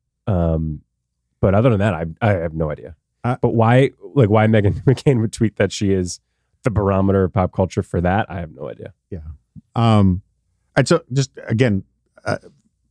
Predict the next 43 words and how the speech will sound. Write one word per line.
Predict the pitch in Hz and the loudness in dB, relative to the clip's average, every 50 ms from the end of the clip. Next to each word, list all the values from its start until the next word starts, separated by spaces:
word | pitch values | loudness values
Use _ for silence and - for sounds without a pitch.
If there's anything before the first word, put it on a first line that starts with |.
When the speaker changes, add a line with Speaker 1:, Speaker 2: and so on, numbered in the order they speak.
| _ _ - | _ _ -2
Speaker 2:
asking | 123 123 120 - - 120 101 | 0 0 0 2 2 0 2
from | - 104 98 | 2 0 -2
a | 95 85 | -2 -2
position | - 107 101 107 98 - 104 95 95 95 - - - | -2 -2 -2 -2 -2 -2 -2 -2 -2 -4 -6 -8 -8
of, | 87 87 82 85 85 82 - _ - 156 131 | -8 -6 -6 -6 -8 -12 -16 _ -16 -16 -14
Speaker 1:
<laughs> | - - 226 - - | -14 -14 -16 -10 -6
Speaker 2:
from | - 113 104 | -4 -2 -2
behind | 104 107 117 113 101 | -2 0 0 0 -2
the | 92 | -2
veil | 87 95 110 107 101 95 | -2 -2 0 0 0 -2
of | 87 | -2
ignorance | 98 95 98 92 90 85 80 - - _ - | -2 -2 -2 -2 -2 -4 -6 -8 -14 _ -6
Speaker 1:
Yeah. | 123 98 87 80 - _ _ - | -4 -4 -4 -4 -6 _ _ -4
Speaker 2:
in | 101 | -4
the | 98 | -4
Rawlsian | 90 92 90 87 85 90 90 82 78 | -2 -4 -4 -6 -6 -6 -6 -6 -6
sense. | 95 90 85 - _ _ _ _ _ _ _ | -6 -8 -8 -10 _ _ _ _ _ _ _
Uh, | - 113 110 107 104 98 95 92 92 92 90 87 - _ _ _ _ _ _ _ _ _ _ _ _ _ _ _ _ _ _ _ _ _ _ _ _ _ _ _ _ _ _ _ _ _ _ _ _ _ _ - - - _ _ _ - _ _ _ _ - | -2 0 2 2 2 2 2 2 2 0 -2 -4 -6 _ _ _ _ _ _ _ _ _ _ _ _ _ _ _ _ _ _ _ _ _ _ _ _ _ _ _ _ _ _ _ _ _ _ _ _ _ _ -20 -20 -20 _ _ _ -20 _ _ _ _ -4
I'm | - 151 | 0 2
not | 175 208 - | 2 2 4
saying | 233 202 | 4 4
that | 151 - | 4 4
you | 120 123 135 135 | 4 2 4 4
guys | 143 147 139 135 127 | 4 4 4 4 2
necessarily | 139 131 - 139 123 - 143 143 135 123 117 | 2 0 0 0 -2 -2 0 0 0 0 0
know | 107 101 104 113 120 127 | 2 2 2 0 0 0
the | 123 131 131 | 0 0 -2
answer | 139 135 - - _ | -2 -4 -6 -8 _
to | - 165 | -6 -4
this, | 170 160 - | -4 -4 -4
but | - 120 113 | -4 -4 -2
maybe | 113 117 123 123 131 | -2 -2 -2 -2 -2
Speaker 1:
Yeah. | 113 98 87 80 - | -2 -2 -4 -6 -6
Speaker 2:
some | - - 131 123 113 | -4 -2 -2 -2 0
woman | 107 113 113 123 127 123 | 0 0 0 0 -2 -2
has | 107 95 - | -4 -6 -8
told | - - 104 110 113 131 | -10 -10 -8 -6 -6 -6
you | 143 | -6
the | 147 160 - - - | -8 -8 -10 -10 -10
answer | 165 - - - | -12 -12 -14 -12
to | - 170 | -10 -8
this. | 196 202 185 196 180 151 - | -8 -4 0 2 2 2 2
Speaker 1:
<laughs> | - | -2